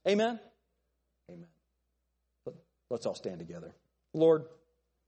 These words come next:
thank you for the laborers that we have at Grace Baptist Church.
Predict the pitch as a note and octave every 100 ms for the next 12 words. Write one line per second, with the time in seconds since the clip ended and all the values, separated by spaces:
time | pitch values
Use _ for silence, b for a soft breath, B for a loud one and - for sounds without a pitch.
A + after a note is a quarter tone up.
0 | _ _ _ _ _ _ _ _ _ _
1 | _ _ _ _ _ _ _ _ _ _
2 | _ - G3 F3+ D#3 C#3+ B2 A#2+ C3+ B2
3 | A#2 A2 G#2 G2+ A2+ A2+ A#2 B2 A2 G#2
4 | A#2 G2+ - G2 F2+ - D2+ - E2+ -
5 | - -